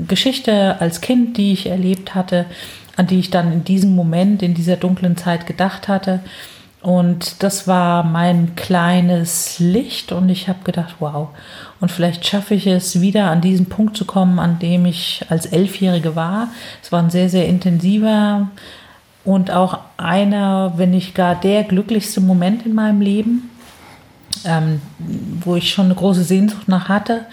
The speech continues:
Und in dieser tiefen Dunkelheit wusste ich, jetzt habe ich die Chance, dahin zu kommen. Und so war es dann auch, also Schritt für Schritt, jetzt über zehn Jahre hinweg, habe ich mein Leben komplett auf den, auf den Kopf gestellt.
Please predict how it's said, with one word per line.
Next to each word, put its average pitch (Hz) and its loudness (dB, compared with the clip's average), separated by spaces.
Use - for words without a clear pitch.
Und - 0
in 196 2
dieser 196 2
tiefen 226 2
Dunkelheit 185 0
wusste 170 -2
ich, - -4
jetzt 175 -2
habe 165 0
ich 165 -4
die 180 -2
Chance, 170 -2
dahin 165 2
zu 156 -6
kommen. 151 -4
Und 190 2
so 190 4
war 180 4
es 196 0
dann 214 2
auch, 208 0
also 160 -2
Schritt - -2
für 180 0
Schritt, - -2
jetzt 170 -6
über 170 -2
zehn 180 2
Jahre 165 2
hinweg, 196 2
habe 175 0
ich 170 -4
mein 170 4
Leben 170 2
komplett 185 2
auf 165 -2
den, 160 0
auf - -10
den 170 2
Kopf - -2
gestellt. 233 0